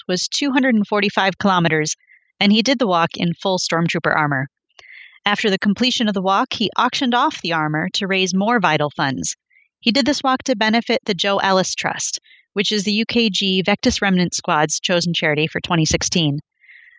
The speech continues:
The trust helps Isle of Wight children who have cancer and their families in their time of need. The trust was set up in loving memory of Joe Ellis, who died June thirtieth, twenty fourteen, at the tender age of just thirteen years old,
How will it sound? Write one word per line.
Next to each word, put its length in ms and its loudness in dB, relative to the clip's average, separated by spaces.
The 100 2
trust 540 0
helps 520 -4
Isle 220 2
of 160 -2
Wight 240 0
children 460 -2
who 180 0
have 240 0
cancer 540 -2
and 120 2
their 80 0
families 640 0
in 120 -2
their 140 0
time 260 0
of 80 -6
need. 320 0
The 80 0
trust 340 0
was 180 -2
set 140 2
up 140 2
in 160 0
loving 280 2
memory 420 2
of 160 0
Joe 260 0
Ellis, 440 0
who 100 2
died 260 2
June 240 0
thirtieth, 480 0
twenty 340 -2
fourteen, 540 0
at 140 0
the 80 0
tender 380 0
age 260 -2
of 80 -6
just 240 -4
thirteen 380 0
years 240 0
old, 260 -6